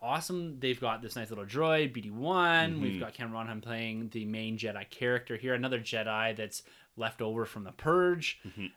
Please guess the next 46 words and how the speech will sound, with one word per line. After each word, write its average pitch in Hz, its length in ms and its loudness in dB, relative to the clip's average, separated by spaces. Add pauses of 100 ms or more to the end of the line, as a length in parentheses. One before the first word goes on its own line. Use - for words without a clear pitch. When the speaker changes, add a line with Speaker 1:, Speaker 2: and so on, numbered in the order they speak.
(320)
Speaker 1:
Troy, 147 360 2
what, 110 140 -6
what 139 120 4
do - 60 0
Speaker 2:
Yeah. 101 200 8
Speaker 1:
you - 60 6
think 185 260 2
of 143 60 0
this? 113 200 -2
Is 127 120 -2
this 196 180 -2
a 165 60 0
day 147 200 2
one 160 200 0
buy 143 300 4
for 156 180 -8
you? 151 480 0
Speaker 2:
Mm-hmm. 107 160 -2 (240)
Speaker 1:
I 117 60 -4
can't 226 220 2
remember 190 220 0
exactly 151 400 2
what 139 120 2
you 127 60 0
said 135 180 -2
when 127 80 -2
we 123 80 -2
talked. 123 240 -2
We 147 160 -4
didn't 330 200 0
really 285 140 0
actually 127 220 -4
talk 170 240 -4
about 113 260 -4
it 104 140 -8
post 123 220 0
Celebration. 165 520 -2
Speaker 2:
Not 196 160 -2
much. - 380 -2
Not 160 180 0
Speaker 1:
No. 160 80 4
Speaker 2:
much, 160 100 2
because 202 240 0
the 196 60 -2
thing 190 180 -2
is, 185 300 -2